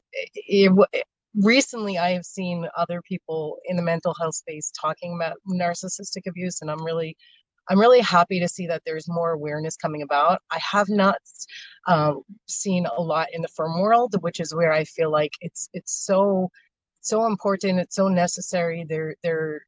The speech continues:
you know, the, the stories that, that I have, that I know of friends of mine or just other people, um, in the firm circles, as well as the non-firm circles and society as a whole, were just, uh, are just really, really, really, um,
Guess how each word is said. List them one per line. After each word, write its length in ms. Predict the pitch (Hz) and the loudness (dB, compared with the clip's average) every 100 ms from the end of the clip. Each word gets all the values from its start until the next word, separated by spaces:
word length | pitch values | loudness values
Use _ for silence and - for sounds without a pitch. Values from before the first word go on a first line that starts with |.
| - | -8
you 160 | 190 165 | -4 -2
know, 220 | 160 143 _ _ _ | -2 -6 _ _ _
the, 220 | - 180 156 | 0 0 0
the 160 | 165 | 0
stories 680 | 170 - 226 220 202 175 156 | -2 -2 -2 0 0 -2 -4
that, 200 | 151 151 | -2 -2
that 120 | 170 151 | 0 0
I 220 | 143 175 | 2 2
have, 160 | 190 170 180 - | 2 -2 -2 2
that 160 | 170 | 4
I 140 | 165 185 | 4 4
know 260 | 180 165 | 4 4
of 80 | 151 - | 0 -2
friends 260 | 175 208 | 0 2
of 120 | 208 185 | 0 2
mine 340 | 180 170 156 | 4 4 2
or 220 | 139 131 - | 0 -2 -4
just 180 | 165 - | -10 -2
other 280 | 170 190 185 | 0 0 0
people, 500 | - 190 170 160 - - - - - | -4 -4 0 0 -2 -12 -18 -8 0
um, 380 | 151 147 143 - | 2 2 0 2
in 180 | 214 240 | 4 6
the 80 | 247 | 4
firm 400 | - 233 226 220 | 6 6 6 2
circles, 440 | - 220 208 202 | 2 2 4 2
as 140 | 202 202 | 2 2
well 180 | 214 | 2
as 100 | 208 | 2
the 100 | 196 | 0
non-firm 840 | 202 180 180 175 175 _ - 185 180 | 0 2 2 0 -4 _ -6 0 0
circles 480 | - 180 165 180 170 | 2 2 4 4 4
and 160 | 175 | 0
society 480 | 165 - 175 170 170 | -2 -2 2 2 0
as 100 | 170 | -4
a 60 | 175 | -6
whole, 360 | - 220 202 | -4 0 0
were 160 | 160 165 | -2 -4
just, 320 | 185 175 - - - _ - - - | -4 -8 -10 -20 -20 _ -20 -10 0
uh, 380 | 165 156 143 90 117 | 2 4 4 4 2
are 80 | 185 | 2
just 200 | 185 202 | 2 0
really, 340 | 190 196 190 175 | -2 -4 -4 -4
really, 300 | 180 180 180 - | -4 -4 -6 -4
really, 360 | 175 170 165 | -4 -4 -4
um, 340 | 151 147 143 | -2 -2 -4